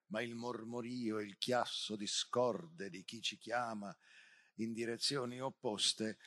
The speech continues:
la vita si consumerà in un continuo andirivieni e sarà breve anche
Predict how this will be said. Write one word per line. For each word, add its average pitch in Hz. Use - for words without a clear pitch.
la 117
vita 120
si -
consumerà 113
in 110
un 107
continuo 117
andirivieni 110
e 101
sarà 110
breve 120
anche 110